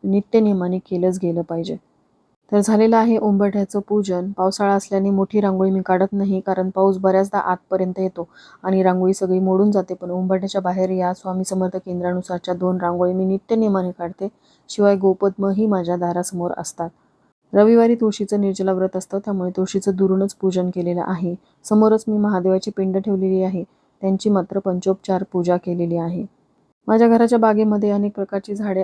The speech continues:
आहेत आणि त्या झाडांना फुलं देखील येतात, पण नेमकी लाल रंगाची फुलंच मिळत नाहीयेत. पांढऱ्या रंगाची भरपूर फुलं आलेली आहेत.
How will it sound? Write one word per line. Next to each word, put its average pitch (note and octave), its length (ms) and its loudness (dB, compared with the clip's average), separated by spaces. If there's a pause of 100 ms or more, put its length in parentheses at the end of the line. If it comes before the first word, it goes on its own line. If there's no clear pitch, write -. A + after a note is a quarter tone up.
आहेत F#3+ 380 -4
आणि F#3+ 160 -2
त्या F#3+ 120 -4
झाडांना F#3+ 420 0
फुलं F#3+ 260 -2
देखील F#3+ 300 0
येतात, F#3 240 -4 (420)
पण G3+ 160 2
नेमकी A3+ 460 2
लाल G#3 220 4
रंगाची G3 340 -2
फुलंच G3 400 -2
मिळत F#3 260 0
नाहीयेत. E3+ 260 -4 (100)
पांढऱ्या F#3 320 2
रंगाची F#3+ 460 0
भरपूर G3 420 0
फुलं G3+ 260 0
आलेली F#3 320 0
आहेत. F3+ 200 -2